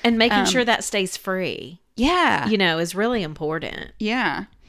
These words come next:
Speaker 2: Historical landmarks and tours, those are
Speaker 1: That's a great
Speaker 2: very
Speaker 1: one.
Speaker 2: important to storytelling and making sure that people and places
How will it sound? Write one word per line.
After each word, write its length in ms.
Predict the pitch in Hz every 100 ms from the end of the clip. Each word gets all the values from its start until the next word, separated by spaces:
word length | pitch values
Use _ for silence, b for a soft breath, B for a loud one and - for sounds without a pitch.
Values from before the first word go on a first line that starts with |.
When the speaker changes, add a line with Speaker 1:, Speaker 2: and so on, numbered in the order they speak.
| B B B B B B
Speaker 2:
Historical 800 | - 240 - 262 269 269 285 262 240
landmarks 840 | 220 226 233 233 240 247 - -
and 220 | 214 208
tours, 600 | - 190 185 202 233 233
those 300 | - 165 175
are 220 | 208 202 - -
Speaker 1:
That's 220 | 156 160
a 60 |
great 180 | 156 147
Speaker 2:
very 480 | 190 196 247 208 175
Speaker 1:
one. 60 | - 180
Speaker 2:
important 920 | - 170 165 - 156 233 - - - -
to 420 | - 190 165 160 -
storytelling 920 | - - 175 175 - 180 170 185 208 185
and 140 | 160
making 320 | 165 - 170
sure 380 | - 175 160 170
that 240 | 165 151 - _ _
people 360 | - 180 - 180
and 120 | 160
places 720 | - 175 180 170 165 - -